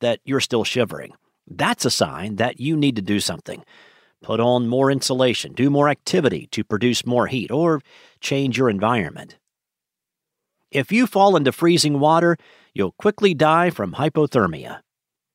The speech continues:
This belief has caused a lot of people to lose their lives because they panic, Giesbrecht said.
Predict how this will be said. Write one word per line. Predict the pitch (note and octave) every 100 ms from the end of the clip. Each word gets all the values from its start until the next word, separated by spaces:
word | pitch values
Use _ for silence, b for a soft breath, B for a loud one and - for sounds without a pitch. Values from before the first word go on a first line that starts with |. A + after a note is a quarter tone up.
| _ _ _ _
This | - D4+
belief | - G#3+ F3+ E3
has | C#3 -
caused | D3 C#3 B2 -
a | B2
lot | B2 C#3 C#3+ A2
of | -
people | F2+ E2 D#2+
to | G2+
lose | A2 A2+ -
their | G2+
lives | G2 G#2+ C2+ E2 A2+ -
because | G#2+ A2+ A2+
they | - A2+
panic, | - C#3 F2 D2+ - _ -
Giesbrecht | F#2 - E2 _ -
said. | E2 B1